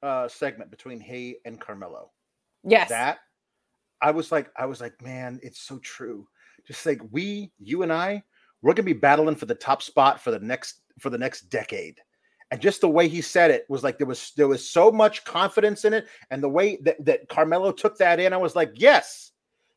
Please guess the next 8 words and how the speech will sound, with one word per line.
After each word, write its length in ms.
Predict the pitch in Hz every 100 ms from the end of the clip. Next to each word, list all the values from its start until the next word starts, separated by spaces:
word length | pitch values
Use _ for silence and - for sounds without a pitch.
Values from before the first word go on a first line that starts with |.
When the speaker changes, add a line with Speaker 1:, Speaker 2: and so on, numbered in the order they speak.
| _
Speaker 1:
Can 160 | 247 226
we 100 | 180
get 260 | 202 285
that 180 | 349 320
started 600 | - - 277 302 320 196
now 380 | 202 233 269 302
then, 420 | 247 302 320 320
please?" 720 | 220 269 294 294 311 285 254